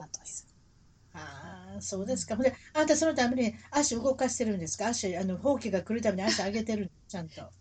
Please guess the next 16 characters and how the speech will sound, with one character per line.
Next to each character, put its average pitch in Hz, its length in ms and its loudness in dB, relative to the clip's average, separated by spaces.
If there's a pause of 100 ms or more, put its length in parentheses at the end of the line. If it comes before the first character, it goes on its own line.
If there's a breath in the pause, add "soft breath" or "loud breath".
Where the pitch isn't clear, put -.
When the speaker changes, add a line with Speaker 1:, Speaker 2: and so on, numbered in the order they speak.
Speaker 1:
上 233 120 2
げ 185 140 4
ま 196 120 -2
せ 196 160 -8
ん、 170 80 -10
最 175 220 -4
近 151 220 -12
は。 151 160 -12 (460 soft breath)
Speaker 2:
い - 40 6
や、 285 60 8
最 - 180 6
近 - 180 2
上 427 100 6
げ 427 120 -4
な 302 140 -8
い。 370 40 -8